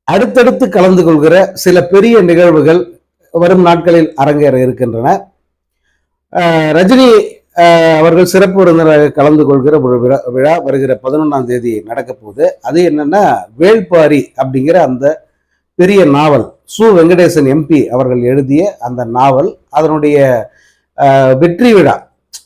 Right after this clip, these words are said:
அதாவது, பொதுவா படத்துக்கு தான் வெற்றி விழா, இது அந்த நாவலுக்கு ஒரு வெற்றி விழாவா அந்த விகடன் பதிப்பகத்தார் ஏற்பாடு பண்ணியிருக்காங்க. எதுக்காகன்னா,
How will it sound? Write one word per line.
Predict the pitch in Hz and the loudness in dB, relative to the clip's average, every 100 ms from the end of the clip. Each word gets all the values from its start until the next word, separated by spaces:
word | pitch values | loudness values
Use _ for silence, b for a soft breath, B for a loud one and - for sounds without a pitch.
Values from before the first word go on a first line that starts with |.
| _ | _
அதாவது, | 143 160 175 185 | -2 2 2 2
பொதுவா | 180 - 139 185 196 | 0 -4 0 0 2
படத்துக்கு | 165 180 185 | 0 2 2
தான் | 185 165 | 2 0
வெற்றி | 151 170 | 0 0
விழா, | 156 135 208 - | 2 2 2 0
இது | 165 180 170 | 2 2 2
அந்த | 151 147 131 | 2 2 0
நாவலுக்கு | 135 180 220 202 180 175 | 0 0 2 2 0 0
ஒரு | 160 | 0
வெற்றி | 147 143 160 | 0 -2 0
விழாவா | 151 135 131 156 117 101 - _ _ _ | 0 0 2 0 0 -4 -12 _ _ _
அந்த | 131 127 | -4 -2
விகடன் | 123 160 185 165 | 0 2 2 2
பதிப்பகத்தார் | 147 139 123 123 123 127 | 0 -2 -2 -4 -2 0
ஏற்பாடு | 127 127 123 - | 0 -2 -4 -6
பண்ணியிருக்காங்க. | 113 113 - 101 95 - | -10 -10 -10 -14 -14 -6
எதுக்காகன்னா, | 143 170 220 208 156 151 196 127 143 | -2 0 2 2 2 0 0 0 -2